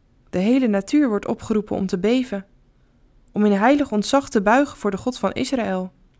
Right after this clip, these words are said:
Israël trok uit Egypte weg nadat ze het paascha gegeten hadden. Ze vertrokken en de Heere ging mee. Hij ging mee in de wolkolom en de vuurkolom. Voor de Rode Zee liepen ze vast.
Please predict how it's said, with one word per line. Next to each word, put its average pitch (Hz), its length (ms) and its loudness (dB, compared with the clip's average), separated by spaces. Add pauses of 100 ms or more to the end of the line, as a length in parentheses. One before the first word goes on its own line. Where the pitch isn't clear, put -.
(2000)
Israël 247 460 0
trok 233 240 0
uit 214 160 2
Egypte 233 400 -2
weg 196 240 -2
nadat 254 420 0
ze - 120 -4
het 208 220 -6
paascha 233 440 -2
gegeten 196 500 -4
hadden. 185 260 -6 (1300)
Ze - 160 -10
vertrokken 254 460 0
en 208 60 0
de 190 100 0
Heere 240 280 2
ging 196 180 -2
mee. 220 340 -4 (840)
Hij 202 160 -2
ging 233 180 2
mee 269 200 2
in 269 80 4
de 214 80 4
wolkolom 226 640 2
en 196 160 -4
de 196 60 0
vuurkolom. 202 680 0 (1900)
Voor 302 300 0
de 302 100 4
Rode 254 280 6
Zee 240 260 2
liepen 240 220 0
ze 202 120 -6
vast. - 440 -6